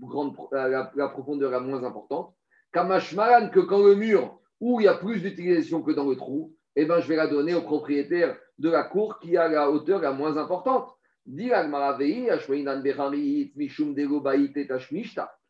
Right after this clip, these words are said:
Mais j'aurais dit, tu sais, le trou, il a un autre avantage. C'est que quand je mets les objets dans le trou, ils risquent pas de tomber plus bas, ils risquent pas de se casser.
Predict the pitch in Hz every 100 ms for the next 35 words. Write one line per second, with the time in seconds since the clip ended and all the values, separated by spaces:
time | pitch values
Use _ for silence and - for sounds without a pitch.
0 | _ _ 120 135 127 135 139 143 135 123
1 | 175 151 - - 190 143 123 123 127 143
2 | 120 110 107 90 - _ _ - 120 160
3 | 147 131 131 120 117 120 117 107 - 175
4 | - - 123 127 - 147 131 117 117 -
5 | 120 120 139 - 127 123 - 143 120 -
6 | - - 110